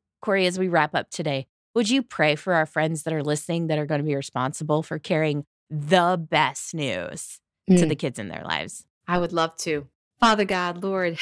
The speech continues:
Speaker 2: <sighs> thank you for the opportunity, the, the privilege to be able to share how to share the good news with these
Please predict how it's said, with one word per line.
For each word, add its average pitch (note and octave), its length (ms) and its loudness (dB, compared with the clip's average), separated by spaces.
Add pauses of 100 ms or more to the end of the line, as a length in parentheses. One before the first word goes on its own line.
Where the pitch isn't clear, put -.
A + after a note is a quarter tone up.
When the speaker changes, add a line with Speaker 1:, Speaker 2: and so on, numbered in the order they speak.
(160)
Speaker 2:
<sighs> - 200 -20
thank G#3+ 260 4
you E3+ 180 -2
for E3+ 440 -4
the D#3+ 460 -10 (120)
opportunity, F3 1000 -4
the, D#3 320 -10
the - 60 -14
privilege - 880 -4 (340)
to G3+ 120 2
be F#3+ 180 4
able G3 220 -4
to F3+ 100 -4
share D#3+ 640 -4 (200)
how A3+ 440 2
to B3 120 -6
share E3 280 -2
the D#3 100 -8
good D#3 240 -8
news - 460 -8
with E3 180 -10
these D#3+ 480 -8